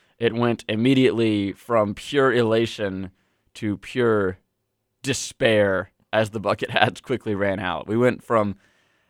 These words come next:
very excited, people were very happy to get their bucket hat, just hype running into the jungle, to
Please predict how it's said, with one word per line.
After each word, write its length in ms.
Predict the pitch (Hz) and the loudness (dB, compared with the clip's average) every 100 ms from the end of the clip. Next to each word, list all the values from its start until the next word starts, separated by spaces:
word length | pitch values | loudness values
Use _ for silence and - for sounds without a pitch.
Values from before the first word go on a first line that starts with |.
| _ | _
very 420 | 101 104 131 127 117 | -6 2 4 6 2
excited, 520 | 104 127 113 110 101 | 0 2 4 4 0
people 220 | 120 110 | -4 -2
were 100 | 110 | -2
very 260 | 101 110 107 | 0 0 2
happy 300 | 110 104 107 | 2 2 -2
to 80 | |
get 160 | 101 107 | -4 -4
their 120 | 101 | -4
bucket 300 | 92 98 - | -4 -4 -6
hat, 400 | 101 98 95 - - | -6 -2 0 -2 -8
just 260 | 101 98 - | -10 -10 -12
hype 420 | - 113 107 104 | -4 0 0 0
running 280 | 107 104 101 | -2 -2 -2
into 220 | 101 98 | -4 -6
the 100 | 95 | -8
jungle, 500 | 92 104 98 101 98 _ _ - | -4 -4 -2 -4 -4 _ _ -8
to 380 | 113 98 90 | -4 -2 -4